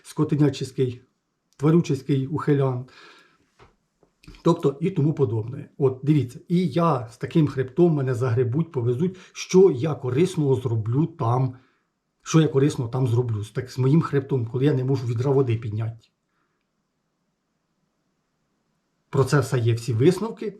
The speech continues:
їм все одно. На ці всі висновки, що в мене є і висновки нейрохірургів, що операції потрібні.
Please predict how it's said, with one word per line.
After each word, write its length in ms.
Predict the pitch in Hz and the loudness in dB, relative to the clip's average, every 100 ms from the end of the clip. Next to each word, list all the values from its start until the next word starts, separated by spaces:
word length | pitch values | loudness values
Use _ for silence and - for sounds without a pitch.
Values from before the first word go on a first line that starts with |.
| _ _ | _ _
їм 380 | 107 110 165 180 - | -10 -2 0 -2 -8
все 320 | - 131 135 - | -8 -6 -6 -6
одно. 400 | 123 110 101 101 _ _ - | -6 -6 -10 -12 _ _ -8
На 120 | 113 | -6
ці 120 | 123 | -4
всі 180 | 113 - | -6 0
висновки, 580 | 135 196 185 170 - 143 - - - | 0 2 0 -2 -4 -8 -12 -20 -10
що 240 | - 131 | 0 0
в 40 | |
мене 260 | 113 117 113 | 2 0 2
є 140 | 123 | 2
і 540 | 123 113 117 113 113 110 - - _ _ _ _ _ _ _ _ - | 2 2 0 -2 -2 -6 -14 -20 _ _ _ _ _ _ _ _ 0
висновки 400 | 135 131 110 117 | 2 2 -2 -2
нейрохірургів, 720 | 117 113 110 - 208 202 190 | 0 0 -2 -2 0 0 0
що 120 | - | 0
операції 520 | 151 160 147 139 131 | 0 0 0 -2 -6
потрібні. 580 | 127 127 127 120 113 113 | -4 -4 -2 -2 0 -2